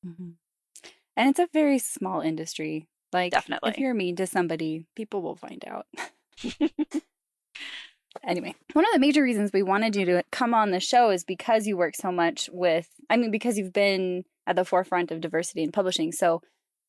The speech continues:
Speaker 1: this has been a conversation that's been happening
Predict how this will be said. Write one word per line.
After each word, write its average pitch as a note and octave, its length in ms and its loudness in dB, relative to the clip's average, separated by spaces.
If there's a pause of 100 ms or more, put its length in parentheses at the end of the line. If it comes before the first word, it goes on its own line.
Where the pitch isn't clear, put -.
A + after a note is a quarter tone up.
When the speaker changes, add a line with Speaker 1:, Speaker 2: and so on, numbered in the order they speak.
Speaker 1:
this D4 180 4
has D4 120 2
been A#3+ 140 2
a G3+ 100 2
conversation G3 640 -2
that's E3 240 0
been F3+ 160 -2
happening F3 640 0